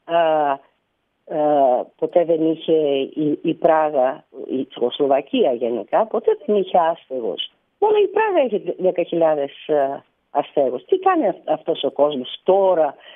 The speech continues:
που απαγορεύεται η κυκλοφορία, που δεν μπορείς να βγεις στο δρόμο;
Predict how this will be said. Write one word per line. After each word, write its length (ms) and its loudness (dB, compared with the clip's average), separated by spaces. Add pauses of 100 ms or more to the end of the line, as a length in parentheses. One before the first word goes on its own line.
(140)
που 100 0
απαγορεύεται 680 2
η 40 -8
κυκλοφορία, 880 0 (340)
που 80 -2
δεν 140 2
μπορείς 260 0
να 140 0
βγεις 220 -4
στο 160 0
δρόμο; 460 0